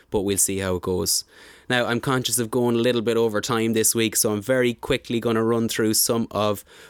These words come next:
my predictions. So my predictions for the West Final, it's an obvious one. I'm gonna go with Lakers and Clippers.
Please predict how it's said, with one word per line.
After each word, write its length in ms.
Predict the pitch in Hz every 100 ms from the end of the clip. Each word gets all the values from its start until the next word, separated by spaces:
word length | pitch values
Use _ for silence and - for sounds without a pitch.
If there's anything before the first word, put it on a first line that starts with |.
| -
my 180 | 127 131
predictions. 640 | 117 113 160 - 151 135 - - -
So 160 | -
my 140 | 139 131
predictions 420 | 139 180 - 139
for 120 | 135
the 80 | 123
West 260 | 127 120
Final, 500 | - 123 123 123 113
it's 200 | 110 110
an 100 | 117
obvious 480 | 123 127 113 113 -
one. 240 | 117 110 107
I'm 160 | 107
gonna 160 | 117 120
go 160 | 120
with 140 | 113 107
Lakers 460 | 110 113 - 101
and 120 | 95 92
Clippers. 560 | 123 - 113 113 -